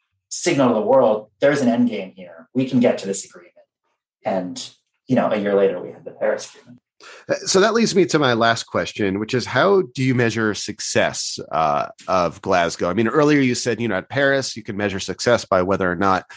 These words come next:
Speaker 2: you know, there was a Paris Agreement or not. It was a very sort of clear outcome. Here, the, like, the outcome seems a little more, like, nebulous or a little, little, like, less,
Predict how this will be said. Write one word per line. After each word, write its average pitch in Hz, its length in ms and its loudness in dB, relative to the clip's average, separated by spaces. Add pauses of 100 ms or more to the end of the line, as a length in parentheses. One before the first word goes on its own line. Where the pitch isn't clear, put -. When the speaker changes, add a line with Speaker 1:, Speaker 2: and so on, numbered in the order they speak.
(180)
Speaker 2:
you 120 80 2
know, 85 80 -4
there 95 220 2
was 110 340 2
a 87 60 -4
Paris 90 340 -6
Agreement 92 440 -2
or 92 200 0
not. 98 320 0
It 80 40 -4
was 80 140 -6
a 92 40 -8
very 95 220 0
sort 87 200 -8
of - 140 -18
clear 95 340 0
outcome. 82 600 -2 (340)
Here, 165 720 2 (200)
the, 123 460 2 (440)
like, 123 220 -6
the 117 260 2
outcome 113 480 2
seems 110 320 -2
a 104 60 0
little 98 340 0
more, 98 520 -2
like, - 160 -8
nebulous 127 540 2
or 107 60 -2
a - 20 0
little, 104 440 -4
little, 135 220 2
like, 110 260 -2
less, 101 420 -4